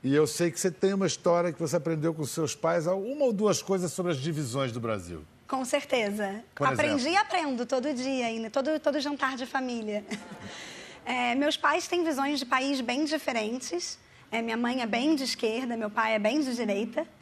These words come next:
Speaker 2: É, e ambos se reivindicam, acho que essas posições, de forma muito clara.
Speaker 1: Mas eles se separaram?
Speaker 2: São, são divorciados.
Speaker 1: Ah, tá.
Speaker 2: Mas não por isso.
Speaker 1: Mas não
Speaker 2: Por
Speaker 1: por
Speaker 2: outras
Speaker 1: ideologia?
Speaker 2: razões, não.
Speaker 1: Não foi por ideologia,
Speaker 2: Não.
Speaker 1: tá certo.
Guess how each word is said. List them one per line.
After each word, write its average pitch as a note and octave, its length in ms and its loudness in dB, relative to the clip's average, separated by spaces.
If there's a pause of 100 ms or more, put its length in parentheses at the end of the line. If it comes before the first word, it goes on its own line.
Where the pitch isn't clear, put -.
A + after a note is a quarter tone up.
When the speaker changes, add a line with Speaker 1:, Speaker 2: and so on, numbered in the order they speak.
(400)
Speaker 2:
É, G#3+ 560 -2
e A#3+ 100 -2
ambos B3 280 0
se C4 100 0
reivindicam, A3 840 -4
acho G3 180 -8
que - 80 -8
essas G3+ 220 -6
posições, G3+ 580 -8
de A#3 80 -10
forma G#3 240 -4
muito G#3 240 -6
clara. G#3+ 460 -2 (160)
Speaker 1:
Mas A#2 280 0
eles A#2+ 260 0
se C3 120 -4
separaram? G2 580 0 (200)
Speaker 2:
São, C4 180 -4
são C4 160 -4
divorciados. G#3 920 -2
Speaker 1:
Ah, - 60 -8
tá. D2+ 80 -8 (100)
Speaker 2:
Mas G#4 140 4
não G#4+ 180 4
por F#4+ 140 2
isso. A3 380 0 (440)
Speaker 1:
Mas D3+ 120 4
não A3 140 8
Speaker 2:
Por F4 60 4
Speaker 1:
por A#3+ 100 10
Speaker 2:
outras A#3 60 8
Speaker 1:
ideologia? A3+ 640 8
Speaker 2:
razões, C#4+ 360 4
não. D4 420 6
Speaker 1:
Não D#3+ 160 4
foi G3+ 180 6
por G#3+ 140 6
ideologia, F#3 480 6
Speaker 2:
Não. C#4 180 4
Speaker 1:
tá D3 120 4
certo. D3+ 680 -2